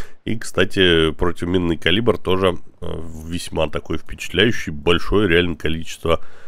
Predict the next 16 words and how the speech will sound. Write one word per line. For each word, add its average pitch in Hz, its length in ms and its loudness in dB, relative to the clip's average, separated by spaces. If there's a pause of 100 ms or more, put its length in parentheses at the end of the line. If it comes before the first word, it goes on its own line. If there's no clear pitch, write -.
(160)
а, 87 120 2
башен, 98 760 2 (440)
по 87 120 4
семь 98 380 2
башен, 87 420 2 (340)
вот 82 280 -4
этих - 260 -6
вот 80 160 0
сто - 220 2
тридцаток - 640 0
на 80 200 2
каждый 78 380 0
борт 78 500 0 (160)
у 80 100 -4
нашего 76 580 2 (680)
Североморска 85 880 2